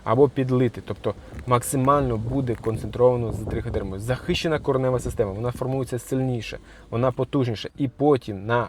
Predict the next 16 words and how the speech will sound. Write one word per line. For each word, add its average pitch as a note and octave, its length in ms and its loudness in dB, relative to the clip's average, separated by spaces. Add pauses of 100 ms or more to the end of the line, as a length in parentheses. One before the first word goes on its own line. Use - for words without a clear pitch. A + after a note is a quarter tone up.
(120)
наступний A2 420 -4
рік D#3 200 -2 (460)
такі C3 500 4
рослини C3 580 -2
сильніше C3+ 720 0
та F#2+ 140 -8
краще C3 540 -2 (200)
віддають G#2 420 -2 (160)
врожай. A2 400 2 (420)
Тому F3+ 460 4
які B2+ 340 -4
дозування, C3 600 0
що C#3 220 -2
тут B2 140 -6
треба A2 280 -2
робити? G2 340 -4